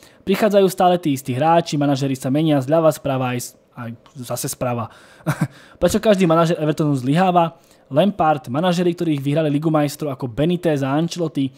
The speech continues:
Silva, Koeman, prešli celým svetom. Takže keď sa klubu nedarí, musíte sa pozrieť na vrchol. Je to neporiadok.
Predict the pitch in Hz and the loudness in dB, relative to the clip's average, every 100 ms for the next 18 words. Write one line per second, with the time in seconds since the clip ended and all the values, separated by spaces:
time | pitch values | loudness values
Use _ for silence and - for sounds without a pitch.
0 | _ _ - - 196 156 135 - 185 170 | _ _ -10 0 2 4 2 0 0 2
1 | 139 123 160 147 185 - 185 180 - 147 | 2 0 -4 -6 -4 0 2 2 -2 -4
2 | 120 110 - _ _ _ - 160 180 196 | -4 -6 -12 _ _ _ -8 -4 -2 -2
3 | 208 220 156 139 175 170 156 147 - 151 | -2 0 0 4 4 4 2 0 -4 -4
4 | 127 151 147 143 131 127 123 123 117 110 | -4 -2 0 0 -2 -2 -4 -6 -8 -10
5 | _ _ 156 156 135 131 127 110 110 110 | _ _ -2 0 0 0 -6 -6 -10 -14
6 | - | -20